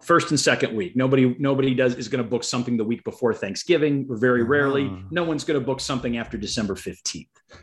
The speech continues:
Speaker 1: Um, so, but yeah, for some reason, spring and early fall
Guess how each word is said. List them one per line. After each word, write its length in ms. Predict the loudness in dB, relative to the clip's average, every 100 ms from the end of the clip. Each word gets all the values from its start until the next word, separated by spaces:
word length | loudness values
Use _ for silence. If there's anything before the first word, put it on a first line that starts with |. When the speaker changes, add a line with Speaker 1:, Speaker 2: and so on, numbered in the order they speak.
| -20 -10
Speaker 1:
Um, 540 | -6 -6 -6 -6 -8 -12 -14
so, 600 | 2 4 4 4 0 -4 0
but 240 | 0 2
yeah, 160 | 2 2
for 120 | 2
some 180 | 2 4
reason, 260 | 4 4 0
spring 540 | -2 0 2 4 2
and 140 | 0 0
early 320 | 4 4 4
fall 600 | -2 -8 -8 -8 -10 -14